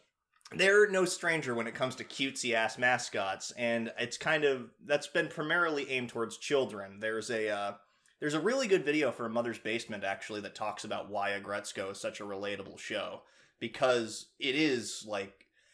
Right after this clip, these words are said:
they take those kind of cutesy, adorable, sort of, like, kiddish designs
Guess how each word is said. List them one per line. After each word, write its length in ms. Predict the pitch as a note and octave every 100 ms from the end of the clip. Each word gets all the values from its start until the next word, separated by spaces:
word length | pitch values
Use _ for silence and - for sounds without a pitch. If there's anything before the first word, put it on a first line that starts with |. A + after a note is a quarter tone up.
| _ -
they 100 | C#3+
take 260 | F3+ F3+
those 140 | F#3+ F3
kind 180 | F3
of 120 | C#3+ -
cutesy, 560 | - D3+ D3+ D3 C#3+
adorable, 560 | A#2+ A#2 B2 B2 B2 A#2+
sort 280 | B2 D3+ C#3+
of, 80 | A#2+
like, 180 | G#2+
kiddish 360 | - C3 B2+ -
designs 600 | A2+ G#2 G#2 A#2 C#3 -